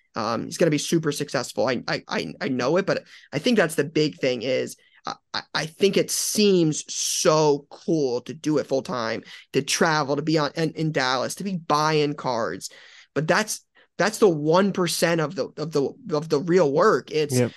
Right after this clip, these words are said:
Speaker 1: staying up late, pricing cards for a Whatnot sale you gotta run tomorrow. You know, I ran a Whatnot sale last night from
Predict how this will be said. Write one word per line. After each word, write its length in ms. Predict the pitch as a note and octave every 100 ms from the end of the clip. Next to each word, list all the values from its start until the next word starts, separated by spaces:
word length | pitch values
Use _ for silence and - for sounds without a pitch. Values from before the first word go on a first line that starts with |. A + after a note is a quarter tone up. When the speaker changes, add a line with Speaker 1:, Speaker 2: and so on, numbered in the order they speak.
| -
Speaker 1:
staying 280 | - - F#3+
up 120 | F#3
late, 220 | F#3+ F3+
pricing 320 | - F3+ G3+ E3+
cards 260 | E3+ E3
for 140 | - D3+
a 80 | D3
Whatnot 360 | D#3 D#3+ B2+
sale 200 | - C#3
you 80 | C3+
gotta 180 | C#3 C3+
run 220 | C#3 C3+
tomorrow. 400 | F3+ D3 C3+ B2
You 80 | A#2
know, 120 | A#2+ - - -
I 40 |
ran 100 | D#3
a 40 |
Whatnot 340 | F3+ F#3+ D#3+ C#3
sale 140 | D3
last 220 | C3+ C3+ C#3+
night 180 | C3
from 260 | - C3 C3